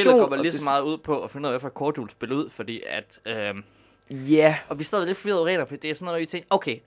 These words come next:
Speaker 1: de, de høj-, er de høje kort så, hvis de så, når de høje kort, de er sgu da bedre. Øh, men
Speaker 2: Men det bliver lidt mere, det, det er ikke
Speaker 1: og
Speaker 2: helt
Speaker 1: de,
Speaker 2: slemt,
Speaker 1: og
Speaker 2: at det er
Speaker 1: okay,
Speaker 2: kort
Speaker 1: skal,
Speaker 2: op.
Speaker 1: skal, skal man så s-, det er faktisk, skal man lavest, fordi <laughs> så, øh, der er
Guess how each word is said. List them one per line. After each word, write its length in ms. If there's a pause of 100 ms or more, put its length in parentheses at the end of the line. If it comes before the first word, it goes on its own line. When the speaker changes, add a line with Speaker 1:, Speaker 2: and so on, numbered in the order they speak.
(200)
Speaker 1:
de, 80 (140)
de 100
høj-, 180 (100)
er 80
de 120
høje 180
kort 320
så, 240 (1200)
hvis 120
de 40
så, 260
når 200
de 80
høje 120
kort, 140
de 60
er 20
sgu 140
da 60 (100)
bedre. 360 (520)
Øh, 340 (140)
men 300 (640)
Speaker 2:
Men 120
det 100
bliver 160
lidt 120
mere, 160
det, 140 (400)
det 60
er 40
ikke 120
Speaker 1:
og 60
Speaker 2:
helt 100
Speaker 1:
de, 60
Speaker 2:
slemt, 180
Speaker 1:
og 60
Speaker 2:
at 60
det 60
er 40
Speaker 1:
okay, 140
Speaker 2:
kort 140
Speaker 1:
skal, 80
Speaker 2:
op. 80
Speaker 1:
skal, 160
skal 140
man 120
så 120
s-, 160 (420)
det 120
er 40
faktisk, 260
skal 300
man 100
lavest, 380
fordi 240 (100)
<laughs> 40
så, 260 (680)
øh, 60 (420)
der 60
er 20